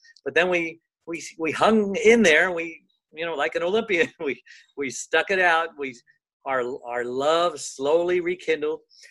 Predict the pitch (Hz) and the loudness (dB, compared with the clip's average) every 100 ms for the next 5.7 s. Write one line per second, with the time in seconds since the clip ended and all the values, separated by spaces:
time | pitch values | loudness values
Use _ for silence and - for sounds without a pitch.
0 | _ - 208 254 247 226 220 208 208 202 | _ -2 2 2 2 2 2 2 0 -2
1 | 202 175 - 170 170 180 175 170 151 147 | -4 -4 -6 -8 -6 -8 -8 -8 -10 -14
2 | _ _ _ - 170 180 175 - 165 165 | _ _ _ -4 0 2 0 0 -2 0
3 | 151 143 170 147 131 160 135 135 139 143 | 0 -2 -2 -4 -6 -6 -4 -4 -4 -4
4 | 143 120 127 143 139 131 110 123 135 135 | -4 -4 -6 -6 -8 -10 -8 -6 -6 -8
5 | 117 - 190 190 135 110 127 | -12 -2 2 2 2 0 -2